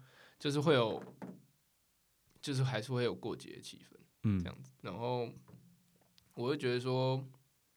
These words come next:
Speaker 1: 当华人好辛苦。
Speaker 2: 诶，现在一年当中的情人节到底有几个啊？
Speaker 1: 现在一年当
Speaker 2: 有白色，是不是？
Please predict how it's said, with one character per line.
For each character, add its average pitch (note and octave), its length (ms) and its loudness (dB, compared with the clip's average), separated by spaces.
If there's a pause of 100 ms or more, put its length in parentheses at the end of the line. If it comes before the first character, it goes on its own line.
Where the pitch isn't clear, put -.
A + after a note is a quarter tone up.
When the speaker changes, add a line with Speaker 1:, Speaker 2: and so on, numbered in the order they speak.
(460)
Speaker 1:
当 A#2+ 160 4
华 A#2 160 0
人 G#2+ 80 0
好 - 120 -8
辛 - 200 -10
苦。 - 140 -14 (1300)
Speaker 2:
诶， - 100 2 (680)
现 E3 280 4
在 E3 200 6 (280)
一 E3+ 80 4
年 A2+ 320 8
当 A#2 200 8
中 A2+ 220 6
的 A2 100 6
情 G2+ 280 2
人 G2+ 100 4
节 G2 100 2
到 G#2+ 120 4
底 G2+ 80 2
有 F#2 80 0
几 - 160 -8
个 - 140 -18
啊？ C#2 100 -18 (720)
Speaker 1:
现 - 160 -10
在 C3+ 40 -6
一 C#3 60 -4
年 A#2+ 180 -2
当 A#2+ 240 -2 (880)
Speaker 2:
有 G2+ 360 4 (160)
白 F#2+ 300 2
色， G#2+ 400 6
是 F#2+ 100 0
不 G2 80 2
是？ F#2+ 240 -2